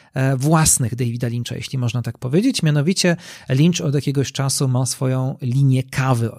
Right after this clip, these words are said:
kawy organicznej i przez ostatnie lata Lynch nakręcił kilka reklam tej swojej własnej kawy. No ale skonie-, ponieważ, e, kręci reklamy dla samego siebie,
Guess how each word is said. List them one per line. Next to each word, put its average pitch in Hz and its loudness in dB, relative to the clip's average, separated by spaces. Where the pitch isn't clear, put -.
kawy 139 2
organicznej 135 0
i 185 4
przez - 0
ostatnie 202 0
lata 170 2
Lynch 156 -2
nakręcił 175 2
kilka 143 0
reklam 123 -2
tej - -8
swojej 131 0
własnej 120 -2
kawy. 104 -8
No 127 -4
ale 147 0
skonie-, 202 2
ponieważ, 190 2
e, 160 4
kręci 185 0
reklamy 165 0
dla 143 -2
samego 143 -2
siebie, 131 -2